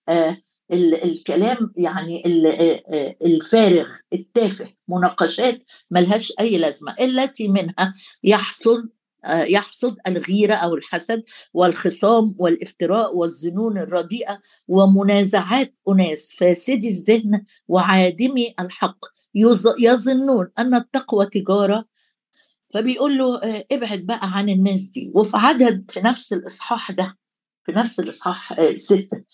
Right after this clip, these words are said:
في عدد عشرين يقول: "يا تيموساوس"، آخر الإصحاح، "يا تيموساوس، احفظ الوديعة معرضًا"، يعني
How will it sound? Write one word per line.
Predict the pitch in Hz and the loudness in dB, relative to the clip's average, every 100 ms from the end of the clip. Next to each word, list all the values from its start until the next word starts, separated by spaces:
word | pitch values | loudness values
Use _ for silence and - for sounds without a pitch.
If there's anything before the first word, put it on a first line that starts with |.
| - - | -20 -2
في | 190 | 2
عدد | 226 285 262 202 | 2 2 2 0
عشرين | 202 185 190 226 233 190 190 - - | -4 -6 -2 0 2 2 -2 -12 2
يقول: | 214 262 233 | 4 6 6
"يا | 226 320 | 4 4
تيموساوس"، | - 277 226 208 214 165 151 160 - - _ _ _ _ | 0 2 2 2 2 2 0 -6 -12 -14 _ _ _ _
آخر | 240 269 214 185 | -6 -4 -2 -2
الإصحاح، | 185 - - - - - _ _ _ _ _ _ | -4 -12 -10 -10 -12 -20 _ _ _ _ _ _
"يا | 226 247 | 4 4
تيموساوس، | 294 254 220 190 156 131 135 - - _ _ _ - | 4 2 2 2 -2 -8 -8 -10 -10 _ _ _ -2
احفظ | - - 269 220 - - | -2 2 2 2 -2 0
الوديعة | 208 185 196 196 196 185 196 - _ _ _ _ _ _ _ _ _ _ - | 2 4 4 4 2 2 -6 -8 _ _ _ _ _ _ _ _ _ _ -4
معرضًا"، | 180 190 196 226 190 170 - | 0 2 2 2 0 -4 -6
يعني | 170 165 165 170 | -8 -6 -6 -10